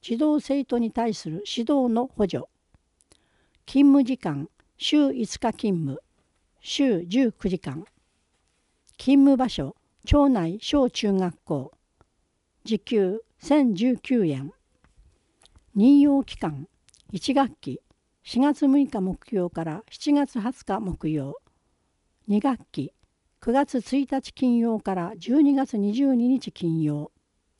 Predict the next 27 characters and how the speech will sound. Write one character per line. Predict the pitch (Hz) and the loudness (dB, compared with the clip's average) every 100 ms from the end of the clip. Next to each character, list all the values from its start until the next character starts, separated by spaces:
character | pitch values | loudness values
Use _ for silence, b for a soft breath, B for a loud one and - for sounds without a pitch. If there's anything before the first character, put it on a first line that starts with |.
| _ _ _ _ | _ _ _ _
三 | - 254 285 | -4 2 4
学 | 277 240 - | 2 0 -6
期、 | - 143 _ _ _ _ - | -10 -10 _ _ _ _ -2
令 | 226 294 | 2 4
和 | 269 | 2
六 | 269 262 233 | 0 -2 -2
年 | 170 156 | -2 -4
一 | 214 160 294 | -8 -8 -2
月 | 285 - | -2 -2
九 | 262 | -4
日 | 254 285 269 262 - _ _ _ | -2 -2 -2 -6 -8 _ _ _
火 | - | -6
曜 | 254 247 185 | 0 0 0
か | 160 | -4
ら | 147 160 b b | -8 -10 b b
令 | - 226 294 | -2 2 4
和 | 269 | 2
六 | 254 240 220 | 0 -2 -2
年 | 170 160 370 | -2 -4 -4
三 | 254 294 | 0 2
月 | 262 202 180 202 | 2 -2 -6 -4
二 | 214 | 0
十 | 240 285 | 2 2
二 | 247 214 | 2 0
日 | 220 - 247 | -2 -4 -10
金 | - 202 175 | -4 -2 0
曜。 | 160 143 147 | 0 -2 -6